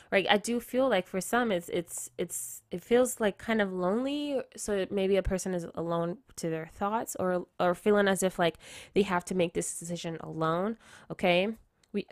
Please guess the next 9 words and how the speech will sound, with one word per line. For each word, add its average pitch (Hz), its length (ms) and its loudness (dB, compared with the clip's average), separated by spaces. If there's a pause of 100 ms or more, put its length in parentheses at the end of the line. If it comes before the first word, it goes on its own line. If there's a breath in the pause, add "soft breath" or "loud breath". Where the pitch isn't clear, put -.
(120)
we 190 140 -2
have 185 260 4
here 185 240 0
haughtiness, 220 720 2
but 185 160 0
it's 170 240 2
in 262 300 4
the 254 100 2
reverse, 175 720 0